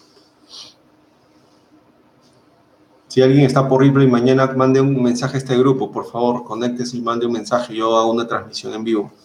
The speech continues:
y averiguo si en Miraflores están vendiendo, porque, pero en Miraflores no, no han dicho nada. Ah, el sorteo de Nike, no seas malo. Ni yo uso Nike.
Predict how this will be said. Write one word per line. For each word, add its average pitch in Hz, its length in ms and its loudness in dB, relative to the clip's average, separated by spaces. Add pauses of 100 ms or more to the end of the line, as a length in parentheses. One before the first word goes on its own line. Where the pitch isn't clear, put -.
(720)
y 101 120 -12
averiguo 104 420 -6
si 107 160 -12
en 98 160 -6
Miraflores 101 400 -4
están 113 140 -16
vendiendo, 104 500 -6
porque, - 260 -14 (140)
pero 104 140 -2
en 104 80 -4
Miraflores 127 460 0
no, 120 160 0
no 123 140 0
han 120 80 4
dicho 120 240 4
nada. 107 260 -10 (1400)
Ah, 131 100 0
el 208 240 0
sorteo 123 300 0
de 123 80 4
Nike, 120 360 2
no 107 120 -12
seas 120 240 -6
malo. 104 280 -14 (380)
Ni 117 160 -4
yo 127 180 4
uso 123 200 0
Nike. 110 280 -8